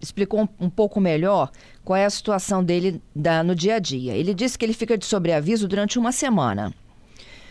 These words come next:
e aplica essas horas extras a uma planilha que depois ele envia pro supervisor dele. Só que quando há atendimento, ou seja, alguma emergência que é fora do horário, ele também lança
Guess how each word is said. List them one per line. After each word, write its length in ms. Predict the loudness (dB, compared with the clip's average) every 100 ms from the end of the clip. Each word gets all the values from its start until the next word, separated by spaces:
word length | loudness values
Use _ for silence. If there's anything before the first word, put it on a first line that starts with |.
| -12 -2
e 100 | 0
aplica 420 | 0 0 0 0
essas 260 | -2 0 0
horas 320 | 0 0 2
extras 440 | 0 0 -2 0
a 40 | 0
uma 160 | 0
planilha 580 | 0 0 2 2 0 -2
que 140 | -2 -2
depois 320 | 0 0 2
ele 140 | 4
envia 300 | 4 2 0
pro 120 | -2
supervisor 580 | -6 -4 -2 0 -2 -2
dele. 400 | -2 -2 -4 -8 -12 -20 -20 -18
Só 180 | -6 -4
que 140 | -4
quando 320 | -2 2 2 2
há 120 | 2
atendimento, 720 | 0 0 2 2 2 0 0
ou 80 | -2
seja, 340 | -2 -2 -2
alguma 220 | 0 0 2
emergência 680 | 2 2 2 0 0 -2
que 120 | -4 -4
é 40 |
fora 320 | -4 -2 0
do 140 | 0 0
horário, 560 | 2 0 0 0 -2 -6 -20 -6
ele 160 | -4
também 300 | 0 0 2
lança 420 | 2 0 0 -4